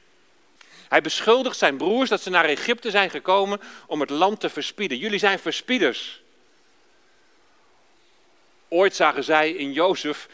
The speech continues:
niets anders dan een verspieder, die alles wat zij verkeerd hadden gedaan overbracht aan hun vader.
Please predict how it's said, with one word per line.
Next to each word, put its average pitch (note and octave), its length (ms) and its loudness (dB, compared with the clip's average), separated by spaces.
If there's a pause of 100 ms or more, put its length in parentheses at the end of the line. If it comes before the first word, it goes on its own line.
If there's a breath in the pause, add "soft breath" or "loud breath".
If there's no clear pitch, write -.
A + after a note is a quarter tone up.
(120)
niets F3+ 440 -6
anders D#3+ 340 0
dan C#3+ 160 0
een C3+ 100 -4
verspieder, C#3+ 640 -4 (1040 soft breath)
die D3 200 -12
alles A#3+ 300 4
wat F3 140 0
zij A#3 300 4
verkeerd G#3+ 400 -2
hadden F3+ 200 4
gedaan G3 500 4 (140)
overbracht F#3+ 680 4
aan D#3+ 160 0
hun D#3+ 140 -4
vader. D#3+ 420 0